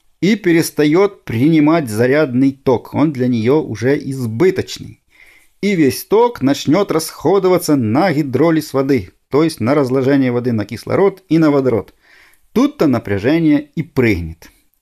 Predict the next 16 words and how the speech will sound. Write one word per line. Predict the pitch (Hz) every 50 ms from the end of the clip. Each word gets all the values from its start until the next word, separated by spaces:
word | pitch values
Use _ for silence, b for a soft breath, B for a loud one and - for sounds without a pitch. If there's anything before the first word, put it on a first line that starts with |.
| _ -
И | 277
когда | 269 - 156 120 117 127 120
уже | 120 113 101 104 113
процесс | - - 107 - - 110 101 92
гидролиза | 95 110 110 117 113 110 107 98 - 104 98
запустится, | 95 110 113 - - 233 277 294 285 - 269 226 - 254 254
аккумулятор | 247 - - - 104 107 113 117 - - 104
закипит, | 104 110 - - 131 123 - 240 269 294 302 302 - - _ _ _ - _ _ _ _ _ - -
то | - 180 233 262 269
напряжение | 226 175 180 175 - 165 160 131 151 196 220 220 208 214 208 208 202
стабилизируется. | 202 - - - - 165 196 220 220 220 220 175 196 180 139 113 101 101 - - - -
Почему? | - - 131 156 - - 240 226 220 160 107 - - _
Потому | - 120 120 - 185 214 220 226 214
что | - - - - - - - _ _ _ _ _
аккумулятор | - 113 113 - 131 131 135 143 185 214 220 220 - 190 165
зарядился, | 127 104 95 90 92 113 147 190 220 202 220 208 143 107 - - - _